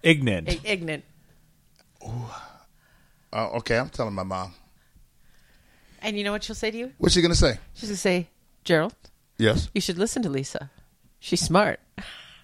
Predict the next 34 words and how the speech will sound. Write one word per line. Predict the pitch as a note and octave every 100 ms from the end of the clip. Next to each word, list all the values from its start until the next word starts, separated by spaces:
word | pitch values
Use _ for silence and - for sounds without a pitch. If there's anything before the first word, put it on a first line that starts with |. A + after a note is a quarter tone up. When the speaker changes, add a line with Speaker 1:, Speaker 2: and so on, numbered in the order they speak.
| _ _ - -
Speaker 2:
You | F#3+
could | -
learn | F#3+ B3+
a |
few | - D5
things. | C5 E5+ G5 A2 - - - - - - - - - - - _ - - -
Speaker 3:
<laughs> | - - - - - A3 -
God. | C#3+ A#2+ G#2+ F#2+ - - - - - - - _
Wow. | - D#3 C3+ A#2+ A2 - - - _ E4+ - - - -
I | F3+
don't | G#3+
think | D#3+ C#3
she's | C#3+
gonna | D3 D3+
do | C3
that. | G#2+ G#2 -
I | C#3
don't | E3+
think | E3 C#3
she's | D3
gonna | D3+
turn | D3 C#3+ A#2
on | G2+
her | G#2
son | A2+ G#2
like | G2+
that. | G#2 A2 - _ _ _ _ _ _ -
Her | C#3
son | B2 C3 A#2
of | G2+
fifty | - A#2+ A2+
some | A#2+ A2+
odd | A2 G2+
years. | G2+ G#2+ A2+